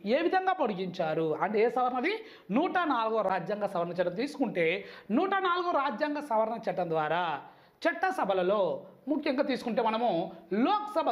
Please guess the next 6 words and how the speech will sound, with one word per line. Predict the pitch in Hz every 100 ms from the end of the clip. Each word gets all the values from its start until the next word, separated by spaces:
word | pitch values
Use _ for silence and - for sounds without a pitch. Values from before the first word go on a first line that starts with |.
| -
తీసుకుంటే, | 175 - 185 180 226 156 156 190 - - 175
లోక్సభలో | 208 349 392 - 330 220 220 254 180 156 180 - - - - -
షెడ్యూల్డ్ | 320 269 185 427 440 403 320
కులాల | 294 269 302 311 254
వారికి, | 196 190 185 226 175 139 - -
లోక్సభలో | 160 240 240 202 160 165 311